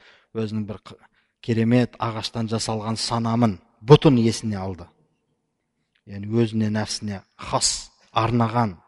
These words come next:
басқа да өзінің қауымының ұлылары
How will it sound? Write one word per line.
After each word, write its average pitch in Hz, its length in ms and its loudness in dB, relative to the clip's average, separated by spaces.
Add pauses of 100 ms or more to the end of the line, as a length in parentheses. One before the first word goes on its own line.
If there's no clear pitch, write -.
(760)
басқа 117 400 -2
да 123 140 2 (420)
өзінің 120 400 2
қауымының 120 560 0
ұлылары 120 640 2